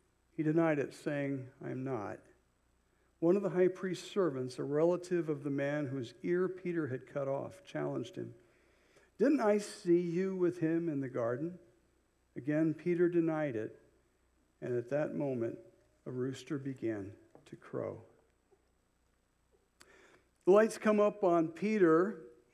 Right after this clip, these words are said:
We see him standing by that charcoal fire, trying to look inconspicuous, but also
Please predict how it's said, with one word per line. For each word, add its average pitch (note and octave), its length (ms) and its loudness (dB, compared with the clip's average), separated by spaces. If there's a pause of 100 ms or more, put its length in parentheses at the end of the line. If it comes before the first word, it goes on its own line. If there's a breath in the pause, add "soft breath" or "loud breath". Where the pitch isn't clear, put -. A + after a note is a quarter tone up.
(360 soft breath)
We E3 140 2
see G3 200 2
him F3+ 120 8
standing F#3 560 4
by E3 180 4
that D#3 240 2
charcoal F3 600 4
fire, C#3+ 580 0
trying F3 300 2
to E3+ 60 6
look D#3 260 2
inconspicuous, D#3 920 -2
but E3+ 180 2
also F#3+ 520 2